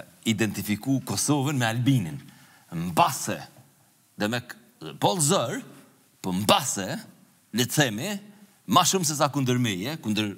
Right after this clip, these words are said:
personës, në fjalë, janë kundër Nenad Rashiqit edhe Rada Trajkovicit. Nenad Rashiqi, që tash ky po don me, po, se përmes Nenad Rashiqit po do me rrit veten,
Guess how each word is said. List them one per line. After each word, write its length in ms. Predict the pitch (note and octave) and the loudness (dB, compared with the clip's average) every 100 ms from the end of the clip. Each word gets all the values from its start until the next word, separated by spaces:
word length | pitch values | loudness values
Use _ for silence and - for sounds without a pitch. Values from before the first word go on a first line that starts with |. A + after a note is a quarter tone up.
| - - - - - | -12 -20 -20 -16 -2
personës, 720 | A#2 - D3 A#2+ G#2 F#2 - - - G2 | -2 0 -2 -2 -4 -6 -6 -8 -12 -8
në 100 | E2+ | -6
fjalë, 400 | G2 F2 D3 A3+ - - - - - - F#2+ | -6 -4 -4 -6 -14 -20 -20 -20 -20 -8 -4
janë 260 | D#3+ D#3 A#2 - - _ _ _ - - | -2 -4 -8 -12 -20 _ _ _ -10 -2
kundër 280 | F3 D3 C#3 | 0 0 -2
Nenad 300 | C#3 C#3+ B2+ | -2 -2 -4
Rashiqit 760 | A#2+ - E3+ C3+ F3+ - - | -4 -4 -4 -4 -6 -6 -4
edhe 380 | C3 A2 A2+ D3 - | -4 -2 -4 -4 -2
Rada 260 | B2 A#2 | -2 -2
Trajkovicit. 600 | - G#2+ G#2+ D#2+ C2 C2+ D#3 | -6 -6 -6 -6 -10 2 4
Nenad 260 | G3+ D#3 A2+ | 4 2 -2
Rashiqi, 500 | F#2+ D#2 C#2+ - - - - - - | -4 -8 -6 -4 -4 -8 -20 -20 -10
që 140 | G2+ B2+ | -2 2
tash 160 | A#2+ - | 2 2
ky 100 | C3 | 0
po 120 | B2+ G#2 | 0 2
don 180 | B2+ | 0
me, 120 | A#2+ A#2 | 0 -4
po, 200 | - A2 - - - - | -6 -12 -14 -20 -10 0
se 200 | - F#3+ | 0 2
përmes 260 | A#2 C#3+ D3+ | 0 0 0
Nenad 200 | C#3 C3+ | 0 0
Rashiqit 300 | A#2+ F3 D#3 | -2 -4 -2
po 80 | C3 | -2
do 60 | C#3+ | 0
me 80 | C3+ | 0
rrit 180 | C3+ A2+ | 0 0
veten, 340 | F#2 B2 | 0 -2